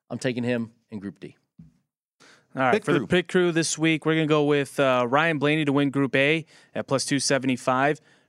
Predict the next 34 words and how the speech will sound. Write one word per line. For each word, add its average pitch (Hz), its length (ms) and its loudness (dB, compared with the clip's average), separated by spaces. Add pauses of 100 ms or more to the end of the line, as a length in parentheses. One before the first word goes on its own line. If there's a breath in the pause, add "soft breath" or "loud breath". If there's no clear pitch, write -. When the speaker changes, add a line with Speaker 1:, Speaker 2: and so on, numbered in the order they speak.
(120 soft breath)
Speaker 2:
We 110 80 -8
got 156 180 2
Chris 185 200 0
Buescher. 175 440 0 (120)
There 107 100 -6
you 113 60 -6
go, 135 160 2
cash 135 280 0
and 135 100 -6
Speaker 1:
There 151 120 0
you 151 60 -2
Speaker 2:
tickets 135 180 -2
Speaker 1:
go. 151 80 0
Speaker 2:
to 139 160 -6
win 156 180 2
Group 151 240 -2
D 151 200 2
at 139 100 -2
plus 139 220 -2
two 156 160 0
eighty-five 143 500 0
for 135 160 0
us. 139 240 0 (260 loud breath)
Uh, 120 180 2
Michael 185 260 2
McDowell 156 380 0
to 165 60 0
win 143 160 2
Group 131 280 -4
F 143 220 2
at 139 140 -2
plus 135 240 -2
two 135 140 -2
seventy. 156 580 0